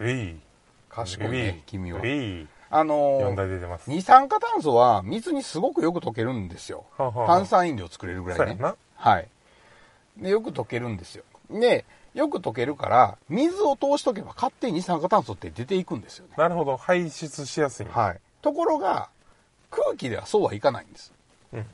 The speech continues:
Speaker 2: で、空気を通過させるっていうのが実はうまくいかなくて、
Speaker 1: うん。
Speaker 2: 人間はだから、その、水、水中で生活してない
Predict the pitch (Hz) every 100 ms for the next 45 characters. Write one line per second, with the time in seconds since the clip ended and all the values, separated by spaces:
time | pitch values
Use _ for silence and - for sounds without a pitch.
0 | _ _ _ - 185 339 403 285 147 110
1 | 127 127 123 117 143 147 135 131 131 127
2 | - 117 101 95 87 87 98 110 110 123
3 | 135 98 101 107 107 _ 104 92 - -
4 | 107 95 - _ _ 170 214 262 269 269
5 | 277 285 294 185 196 127 147 127 117 113
6 | 233 269 269 247 - 247 220 240 220 -
7 | _ _ - - 175 175 165 180 214 123
8 | 87